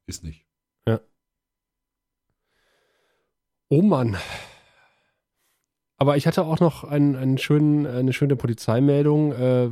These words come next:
Speaker 2: was auch etwas mit, ähm, äh, Tieren zu tun hat, nämlich einen Pferdetransporter. Der ist nämlich geklaut worden. <clears throat> Die Pressemitteilung ist etwas länger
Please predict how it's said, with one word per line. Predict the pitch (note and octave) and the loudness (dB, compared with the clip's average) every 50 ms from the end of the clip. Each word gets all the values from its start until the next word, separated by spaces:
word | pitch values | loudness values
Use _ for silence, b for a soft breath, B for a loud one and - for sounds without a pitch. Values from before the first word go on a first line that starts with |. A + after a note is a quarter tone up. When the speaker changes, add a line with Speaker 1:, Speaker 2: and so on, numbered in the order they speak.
| A#2+ A#2+ | -2 -4
Speaker 2:
was | B2+ A#2+ - | -4 -4 -2
auch | - E3 F#3 - - | 0 0 0 0 -2
etwas | - D3+ - - C3 - - | -8 -6 -2 0 -2 0 0
mit, | - C3+ - - - - - _ _ _ _ _ _ _ _ _ _ _ - | -2 -2 -2 -2 -14 -18 -18 _ _ _ _ _ _ _ _ _ _ _ -2
ähm, | A#2 A2+ A2+ A2 G#2+ G#2 G#2 G2+ F2 | 0 0 2 2 2 0 0 -2 -4
äh, | F#2+ G2+ G2+ F#2+ F#2 G2 G2 _ | -6 -8 -10 -10 -10 -12 -16 _
Tieren | - - F3+ G3+ F3+ D#3 B2+ - | -4 0 2 4 4 4 2 2
zu | - G#2+ | 0 -6
tun | - - A2 G#2 A2 G#2+ | -6 -4 -2 0 0 0
hat, | A2+ B2 - | 0 -2 -2
nämlich | C3+ B2 A#2+ B2 A2+ | -2 -2 -2 -2 -4
einen | A#2 G#2 | -6 -6
Pferdetransporter. | - - - D#3+ E3 D#3 - - - E2+ E2+ - - _ - D#2 E2 - F#2 F2 | -4 -2 -2 0 0 0 -2 -4 -8 -8 -8 -10 -14 _ -10 -10 -8 -8 -10 -12
Der | F2+ - G2+ G#2 | -8 -8 -8 -8
ist | - - | -4 -2
nämlich | A#2+ A#2+ A2+ - | -2 -2 -2 -4
geklaut | - - - - - A#2+ B2+ C3+ - - - | -6 -16 -10 -4 -2 0 0 -2 -4 -8 -10
worden. | - - F#2+ B2 E3 E3 b b b b b b b b b b b b b b b b b b b b b b _ _ _ _ _ _ _ - | -8 -4 0 0 0 0 b b b b b b b b b b b b b b b b b b b b b b _ _ _ _ _ _ _ -4
<clears throat> | - A3+ A3+ G#3 G#3 G#3 F3 C3 A#2 - - | -2 0 2 2 2 2 2 2 -2 -4 -4
Die | - F3+ | -4 -2
Pressemitteilung | - G#3+ A3 - A3 G#3 G3 - - G3+ G3+ E3+ | 0 0 0 2 2 2 2 2 2 2 2 0
ist | E3+ E3 D#3+ | 0 -2 -4
etwas | E3 D#3+ - E3 D3+ - - | -4 -2 -2 -2 -2 0 2
länger | C#3+ D#3+ F3 D3 D3+ A3 | 2 4 6 6 4 4